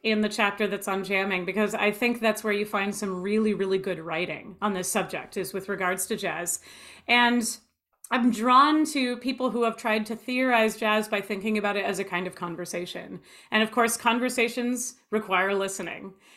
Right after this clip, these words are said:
And you know that when you're in a jam scenario, what you have to do is you have to listen to what other people are doing. If you,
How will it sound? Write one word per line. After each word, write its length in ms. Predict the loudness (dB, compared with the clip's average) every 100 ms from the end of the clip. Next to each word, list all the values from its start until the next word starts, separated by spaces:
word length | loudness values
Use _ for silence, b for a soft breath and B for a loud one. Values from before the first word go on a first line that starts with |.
| b
And 280 | 2 4 6
you 80 | 6
know 200 | 6 6
that 120 | 4
when 200 | 4 2
you're 100 | 2
in 120 | 0
a 40 | 0
jam 300 | 0 0 0
scenario, 580 | 0 0 2 2 0
what 180 | -2 -4
you 80 | -2
have 140 | -2 -2
to 80 |
do 140 | -4 -4
is 140 | -2
you 60 | -2
have 200 | -2 -2
to 60 |
listen 460 | -2 0 0 0 0
to 120 | 0
what 140 | -2 0
other 180 | -2
people 320 | -2 -4 -2 0
are 140 | 0
doing. 400 | 0 0 0 -2
If 180 | -6 -2
you, 160 | 0